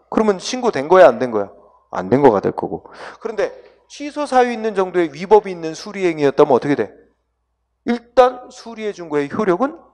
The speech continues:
일단 인정. 그러니까 일단 신고가 된 거로 되는 거야. 그랬다가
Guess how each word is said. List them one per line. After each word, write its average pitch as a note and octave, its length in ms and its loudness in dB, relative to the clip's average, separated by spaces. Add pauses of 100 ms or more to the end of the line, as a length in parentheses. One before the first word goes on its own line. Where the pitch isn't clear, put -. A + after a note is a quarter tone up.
(260)
일단 D#3 460 0 (200)
인정. F3 240 8 (340)
그러니까 G#3+ 220 2
일단 D3+ 160 -8
신고가 A#3 340 -4
된 C#3 160 -6
거로 D#3+ 200 8
되는 G#2 240 -6
거야. F#2 180 -10 (240)
그랬다가 G3+ 520 0